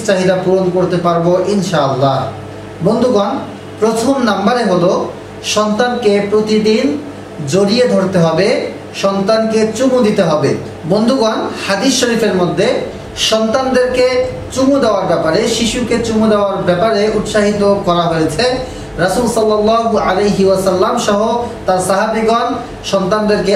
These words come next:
আদর করতেন, জড়িয়ে ধরতেন, চুমু দিতেন। বন্ধুগণ, দ্বিতীয় নাম্বার কাজটি হলো শিশুর কথা মনোযোগ সহকারে শ্রবণ করুন এবং তাকে বাধা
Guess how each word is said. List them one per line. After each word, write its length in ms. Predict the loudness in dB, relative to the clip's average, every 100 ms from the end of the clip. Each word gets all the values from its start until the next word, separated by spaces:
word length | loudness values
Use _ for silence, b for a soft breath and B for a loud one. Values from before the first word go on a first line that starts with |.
| 0
আদর 180 | 0 0 2
করতেন, 340 | 0 0 0 0 -4 -8 -8 -2
জড়িয়ে 280 | 0 2 2
ধরতেন, 320 | 2 0 0 0 -2
চুমু 180 | 0 2 2
দিতেন। 240 | 0 0 -2 -8 -12 -6 -2
বন্ধুগণ, 460 | 0 2 0 0 0 -4 -4 0
দ্বিতীয় 320 | 0 2 2 2
নাম্বার 260 | 0 0 0 0
কাজটি 300 | -2 0 2 2
হলো 200 | 2 2 0 -6 -12 -16 -16 -16 -14 -6 0
শিশুর 380 | 2 2 2 2
কথা 280 | 0 2 0 0 0 2
মনোযোগ 400 | 2 2 2 0 0
সহকারে 420 | 0 0 0 0 2
শ্রবণ 340 | 2 2 0 0
করুন 260 | 0 0 0 -4 -6 -12 -14 -6 -2
এবং 180 | 0 2 0 -4 -2
তাকে 300 | -2 0 0 2 0 -4 -8 -2
বাধা 260 | 0 2